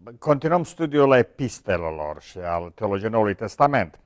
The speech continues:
cu un subiect care este vital, important pentru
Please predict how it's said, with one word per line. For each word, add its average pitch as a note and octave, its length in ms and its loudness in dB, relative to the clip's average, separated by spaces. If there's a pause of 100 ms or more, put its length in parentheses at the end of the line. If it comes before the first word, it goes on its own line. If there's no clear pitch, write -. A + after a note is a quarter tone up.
(540)
cu - 80 -18
un C3+ 60 -6
subiect A#2+ 360 -2
care A2 280 4
este G2 720 -2
vital, A2 560 4 (320)
important F#2+ 720 -4
pentru F#2+ 680 -4